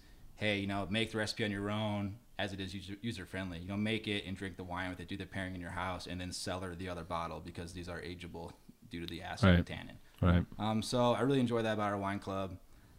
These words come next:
Speaker 1: Um, yeah, pretty low impact. It's, uh, four bottles of Zen in the fall and four bottles of Roussanne in the spring. Um, so that's, like, three hundred forty bucks total anywhere in the country. And,
Speaker 2: Nice.
Speaker 1: uh, use our, use our winery chef and, um,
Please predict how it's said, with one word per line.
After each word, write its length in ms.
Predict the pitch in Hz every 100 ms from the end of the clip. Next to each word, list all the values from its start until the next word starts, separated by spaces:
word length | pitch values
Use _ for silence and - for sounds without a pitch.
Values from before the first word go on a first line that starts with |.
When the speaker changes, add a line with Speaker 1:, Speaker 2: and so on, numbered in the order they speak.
| -
Speaker 1:
Um, 320 | - 90 90 95
yeah, 220 | 101 95
pretty 240 | 95 123
low 160 | 113 107
impact. 500 | 107 104 104 95 -
It's, 220 | 92 -
uh, 320 | 95 92 90 92 - - -
four 200 | 117 104
bottles 340 | 104 98 92
of 140 | 87 82 -
Zen 200 | 98 117
in 80 | 104
the 60 | 98
fall 380 | - 117 120 113
and 120 | 98
four 120 | 101
bottles 360 | 95 95 92 92
of 160 | 90
Roussanne 400 | 101 95 98 98
in 40 | 92
the 60 |
spring. 500 | - - 98 95 92 - - - - - -
Um, 280 | - 85 85
so 60 | 80
that's, 180 | 87 -
like, 160 | 85
three 100 | 101
hundred 180 | 95 92
forty 220 | - 87
bucks 480 | 85 87 85 - -
total 460 | - 90 85 82 82 -
anywhere 240 | 90 87
in 40 |
the 60 | 85
country. 500 | 92 87 - 87 87
And, 80 | 95
Speaker 2:
Nice. 260 | 95 90
Speaker 1:
uh, 100 | 87 87
use 240 | 92 90
our, 160 | 90 87
use 160 | 98
our 80 | 101
winery 300 | 98 98 92
chef 400 | - 87 92 -
and, 160 | 85 85
um, 280 | 87 87